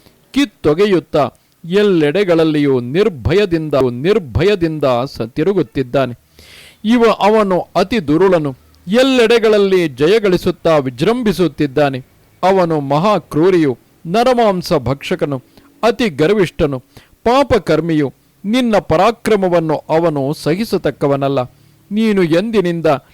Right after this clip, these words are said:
ಈ ಚಿತ್ರದಲ್ಲಿ ವಾಸ ಮಾಡುತ್ತಿರುವೆಯೋ? ಅಂದಿನಿಂದಲೂ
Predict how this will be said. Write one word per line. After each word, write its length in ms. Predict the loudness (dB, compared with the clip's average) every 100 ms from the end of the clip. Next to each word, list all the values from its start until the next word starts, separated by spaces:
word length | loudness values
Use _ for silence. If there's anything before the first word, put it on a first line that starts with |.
| _ -2
ಈ 180 | 0 0
ಚಿತ್ರದಲ್ಲಿ 500 | -2 -4 0 0 0
ವಾಸ 300 | -2 -2 -2
ಮಾಡುತ್ತಿರುವೆಯೋ? 920 | -2 -2 -2 0 0 2 2 0 -2 _ _ _ -4
ಅಂದಿನಿಂದಲೂ 840 | -4 -2 -2 -2 -4 0 2 0